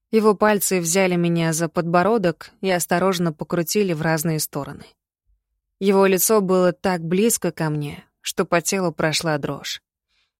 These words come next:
Я надеялась только, что такая близость к Помпею не вызовет очередной цикл течки, но дышать уже становилось труднее, потому что сердце забилось очень быстро.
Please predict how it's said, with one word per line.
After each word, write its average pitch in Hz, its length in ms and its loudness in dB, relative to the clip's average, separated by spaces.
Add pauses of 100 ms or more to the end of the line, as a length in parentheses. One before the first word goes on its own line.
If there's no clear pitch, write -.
(160)
Я 208 200 2
надеялась 190 540 2
только, 175 360 -2
что 170 380 -2 (200)
такая 190 400 0
близость 180 480 2
к - 100 -20
Помпею 180 720 0 (420)
не 208 160 6
вызовет 180 460 4
очередной 180 520 0
цикл 185 420 0
течки, 175 560 -4 (380)
но 190 300 0
дышать 180 440 0
уже 170 260 0
становилось 170 580 -2
труднее, 170 600 -2 (580)
потому 180 320 2
что 170 180 -4
сердце 180 460 -2
забилось 165 640 0
очень 160 340 -2
быстро. - 420 -8